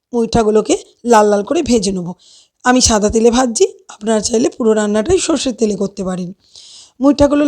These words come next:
লাল লাল করে ভাজা হয়ে গেলে তুলে নেব অন্য একটি পাত্রে। এরপর রান্নার জন্য সর্ষের তেল দিয়ে দিলাম। সর্ষের তেল গরম করে দিয়ে দিলাম কালো জিরে। কালো জিরে ফোড়ন দিয়ে তারপর প্রথমে টমেটোর পিউরি দিয়ে দিলাম। টমেটো দেওয়ার পরে আদা দিয়ে দিলাম।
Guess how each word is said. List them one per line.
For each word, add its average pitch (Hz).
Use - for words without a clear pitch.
লাল 233
লাল 226
করে 226
ভাজা 214
হয়ে 247
গেলে 302
তুলে 226
নেব 220
অন্য 262
একটি 220
পাত্রে। 196
এরপর 220
রান্নার 208
জন্য 208
সর্ষের 233
তেল 254
দিয়ে 254
দিলাম। 294
সর্ষের 277
তেল 285
গরম 214
করে 214
দিয়ে 214
দিলাম 302
কালো 226
জিরে। 185
কালো 208
জিরে 254
ফোড়ন 247
দিয়ে 220
তারপর 208
প্রথমে 214
টমেটোর 269
পিউরি 226
দিয়ে 220
দিলাম। 262
টমেটো 240
দেওয়ার 214
পরে 311
আদা 220
দিয়ে 190
দিলাম। 185